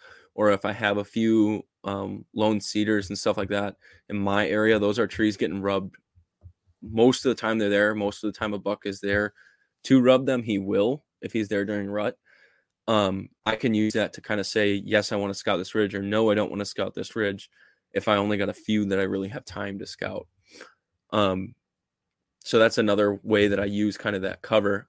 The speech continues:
especially if it's downwind on the leeward side. Um, so you can use that to mark long transitions of cover or just those small areas. The next p-, things are just thermal hubs, pinch points, low corners of fields,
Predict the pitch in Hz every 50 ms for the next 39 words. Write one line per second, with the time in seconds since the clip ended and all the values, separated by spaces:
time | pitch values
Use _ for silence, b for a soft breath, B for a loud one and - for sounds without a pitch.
0 | - - - - - 139 131 - - 139 120 - 113 101 95 120 101 101 104 107
1 | 107 110 110 107 104 107 107 104 101 101 101 104 101 98 98 101 101 98 98 98
2 | 98 98 - - - - - - - - - - b b b b b b b b
3 | b b b b b b b _ _ _ _ - 117 113 107 - - _ - 95
4 | 95 98 98 107 110 _ _ _ _ _ _ _ _ _ _ _ _ _ _ _
5 | _ _ _ _ - - - - 135 110 131 131 131 120 127 110 - 123 113 110
6 | 104 - 110 101 101 107 110 110 - - 113 104 104 104 101 - - 107 101 107
7 | - - 101 104 104 104 104 - - _ _ - 107 104 104 101 101 101 - -
8 | 101 101 - - 104 101 101 - - 98 98 98 101 - - B B B B B
9 | B B B B - 107 107 113 113 - - - - - 131 - _ _ - 123
10 | 117 117 113 107 - 117 107 101 101 95 - - - 123 131 127 117 110 123 113
11 | 113 107 107 - - - 123 117 110 - - - 110 107 107 101 98 - - 107
12 | 110 110 - - 117 110 110 107 95 107 95 - - 117 117 113 113 107 107 98
13 | - -